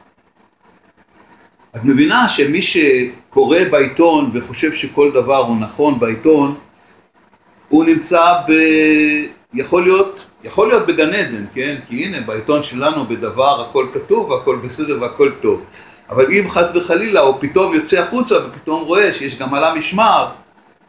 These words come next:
שלא לדבר על ישראל היום, אז הוא יכול להיכנס ללחץ אטומי. אם הוא היה מבין מראש שעיתון זה בסך הכל עיתון, והעיתון הזה קצת יותר חיובי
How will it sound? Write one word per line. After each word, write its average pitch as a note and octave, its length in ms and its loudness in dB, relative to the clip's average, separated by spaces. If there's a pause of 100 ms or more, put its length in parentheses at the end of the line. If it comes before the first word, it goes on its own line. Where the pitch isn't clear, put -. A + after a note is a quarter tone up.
(340)
שלא C3+ 280 2
לדבר C#3+ 300 4
על C#3 80 2
ישראל D#3+ 380 -2
היום, C4+ 340 4
אז F#3 140 2
הוא G3+ 80 6
יכול G#3 180 4
להיכנס F3+ 380 -2
ללחץ D#3 560 0
אטומי. G2+ 420 -6 (840)
אם F#3+ 160 4
הוא E3 100 2
היה E3 220 2
מבין E3+ 320 0
מראש E3+ 440 2
שעיתון D3 440 0
זה C3 100 2
בסך - 200 -8
הכל F3 260 0
עיתון, A#3+ 460 2
והעיתון D#3 340 -6
הזה C#4+ 200 -6
קצת A3 300 -6
יותר A3 280 -4
חיובי G3+ 480 0